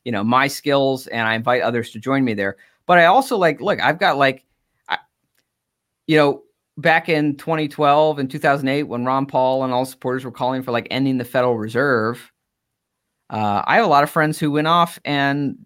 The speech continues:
uh, like, didn't do politics at all. They got really involved in, as early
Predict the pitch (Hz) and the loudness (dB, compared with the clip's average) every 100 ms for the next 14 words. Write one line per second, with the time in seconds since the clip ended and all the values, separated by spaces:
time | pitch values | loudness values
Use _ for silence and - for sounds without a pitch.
0 | - - - - - - 135 131 _ 175 | -20 -18 -18 -20 -10 -4 -4 -4 _ -6
1 | 160 190 185 185 185 175 180 165 - 160 | -4 -2 -2 -2 2 2 2 -2 0 2
2 | 202 - - 135 165 151 - 135 165 160 | 2 0 -4 -2 0 0 -2 -4 -2 -2
3 | 156 135 131 131 139 147 135 120 113 - | -2 -4 0 2 4 2 0 -4 -4 -2
4 | 127 120 143 139 | -2 -2 -4 -4